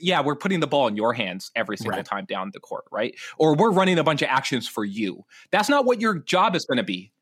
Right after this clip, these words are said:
Speaker 2: Vander Blue is a guy who comes to mind that fits the description.
Speaker 1: Exactly. And so you get all these reps doing this thing, and ultimately that's not very likely going to be your role.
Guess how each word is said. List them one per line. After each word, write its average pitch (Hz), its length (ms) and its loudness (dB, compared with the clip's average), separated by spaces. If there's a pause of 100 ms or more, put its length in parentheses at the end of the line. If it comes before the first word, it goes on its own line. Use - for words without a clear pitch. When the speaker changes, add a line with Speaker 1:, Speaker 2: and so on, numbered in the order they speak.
(220)
Speaker 2:
Vander 180 360 2
Blue 143 280 4
is 113 100 0
a 117 60 -4
guy 110 180 -2
who 110 80 -6
comes 104 280 -4
to 117 100 -6
mind 95 400 -8
that 110 200 -6
fits - 200 -4
the 113 80 -4
description. - 520 -8 (540)
Speaker 1:
Exactly. 220 540 2
And 156 120 2
so 180 320 2
you 160 520 -2 (240)
get 240 160 2
all 240 160 4
these 165 240 2
reps 151 540 -2 (200)
doing 185 340 4
this 147 320 0 (180)
thing, 120 400 0 (280)
and 143 400 0 (540)
ultimately 202 500 2
that's 175 300 0 (440)
not 160 520 2
very 190 240 4
likely 135 440 0
going 127 360 0
to 120 60 -2
be 123 140 -2
your 110 280 -2
role. 78 400 -8